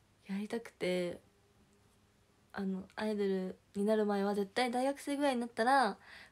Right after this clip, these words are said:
グッズ販売のお仕事やりたいなって思ってたの。だけどさ、できなかったからさ、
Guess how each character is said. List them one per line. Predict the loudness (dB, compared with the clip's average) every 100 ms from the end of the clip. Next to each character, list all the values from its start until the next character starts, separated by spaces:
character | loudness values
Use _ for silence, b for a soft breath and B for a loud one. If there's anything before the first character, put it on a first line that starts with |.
| -8
グ | -4
ッ |
ズ | 0
販 | 2 4
売 | 4 4
の | 2
お |
仕 | 0 -4 -4 -2
事 | -2 -2
や | -2
り | -2
た | -2
い | 2
な | 2
っ | 2
て | -2 -10 -4
思 | 0 0
っ | -2
て | -8 -8
た | 0
の。 | 0 -2 B B B _
だ | -10
け | -8
ど | -8
さ、 | -6 -6 -8 -14 _ _ _ _ _ _ _ _ _ _
で | -8
き | -4
な | -2
か | -4
っ |
た | -6
か | -6
ら | -4
さ、 | -4 -8